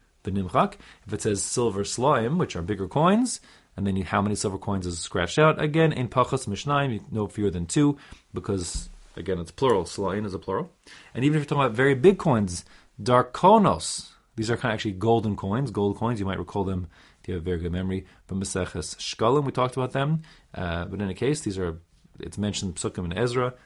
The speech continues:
These are, uh, Persian coins, but they're valuable, very valuable gold, uh, coins. So if it says,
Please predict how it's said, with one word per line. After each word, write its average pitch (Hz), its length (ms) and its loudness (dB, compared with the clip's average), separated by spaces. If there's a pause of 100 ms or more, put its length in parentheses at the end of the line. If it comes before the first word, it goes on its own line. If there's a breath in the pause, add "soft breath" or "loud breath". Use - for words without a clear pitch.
(160 soft breath)
These 90 160 -8
are, 82 180 -4
uh, 87 220 -6
Persian 123 380 0
coins, 147 340 -2 (180 loud breath)
but 87 180 -8
they're 92 120 -2
valuable, 92 640 0
very 98 160 2
valuable 92 500 0 (920)
gold, 110 460 2 (300)
uh, 90 260 -4 (180)
coins. 190 480 2 (320 loud breath)
So 117 120 -4
if 120 60 0
it - 20 2
says, 127 260 6